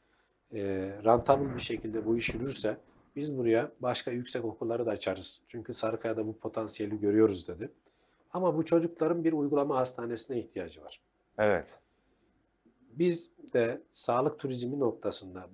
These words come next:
Speaker 1: bu turizmi canlandırmak adına en az yüz yataklı, konaklamalı bir fizik tedavi hastanesi yapma planları içerisindeyiz. Bunun altyapısını hazırladık, projelerini hazırladık, her şeyimiz hazır, maliyetini çıkardık.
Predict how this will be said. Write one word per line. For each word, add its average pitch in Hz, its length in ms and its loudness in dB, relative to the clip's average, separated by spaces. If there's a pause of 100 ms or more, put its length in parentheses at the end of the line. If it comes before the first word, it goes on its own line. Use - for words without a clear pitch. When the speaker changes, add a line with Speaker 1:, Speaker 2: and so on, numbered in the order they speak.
Speaker 1:
bu 143 260 -6
turizmi 110 420 -6
canlandırmak 117 680 -4
adına 95 360 -4 (580)
en 156 80 2
az 147 200 4
yüz 135 220 0
yataklı, - 500 0 (560)
konaklamalı 127 840 -4
bir 135 80 -8
fizik - 360 -14
tedavi 117 380 -6
hastanesi 117 580 -6
yapma 113 460 -4
planları 110 420 -6
içerisindeyiz. 107 680 -8
Bunun 120 260 -2 (460)
altyapısını 120 640 0
hazırladık, 117 600 -8 (120)
projelerini 110 500 -2
hazırladık, 113 640 -6
her 113 100 -4
şeyimiz 110 420 -4
hazır, 107 220 -6
maliyetini 107 600 -4
çıkardık. 113 520 -4